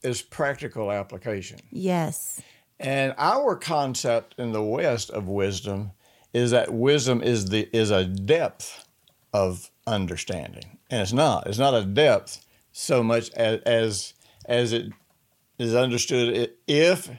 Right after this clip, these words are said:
Speaker 1: you know how to work this in real life, if you know how to make this practical in real life,
Speaker 2: Mm-hmm.
Speaker 1: then that's,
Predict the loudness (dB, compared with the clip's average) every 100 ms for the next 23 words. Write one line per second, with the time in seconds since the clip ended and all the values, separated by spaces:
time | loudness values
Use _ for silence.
0 | -20 _ -2 0 0 2 2 2 2 0
1 | 0 -4 -6 -6 -8 -6 -8 -8 -6 -4
2 | -2 -2 0 0 -2 -4 -8 -8 -4 -2
3 | 0 2 2 2 0 -4 -4 -8 -8 -2
4 | -2 -2 -12 -12 -10 -6 -2 0 2 0
5 | -2 -4 -6 -4 -2 -2